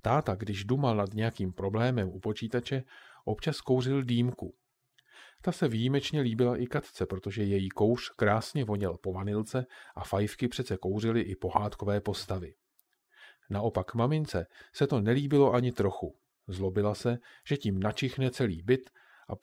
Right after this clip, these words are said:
pak, že odstěhuje tatínka i s tou jeho dýmkou ven před dům. Tatínek ale neměl v plánu stát se bezdomovcem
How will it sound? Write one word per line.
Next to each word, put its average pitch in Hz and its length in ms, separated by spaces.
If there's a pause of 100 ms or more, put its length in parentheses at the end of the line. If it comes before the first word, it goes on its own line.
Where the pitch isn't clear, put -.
pak, 143 200
že 123 120
odstěhuje 123 480
tatínka 117 500
i 95 120
s - 120
tou 123 160
jeho 110 220
dýmkou 107 460
ven 104 240
před - 280
dům. 87 380 (1000)
Tatínek 113 420
ale 107 180
neměl 120 340
v 95 80
plánu 107 380
stát 98 320
se 123 100
bezdomovcem 107 720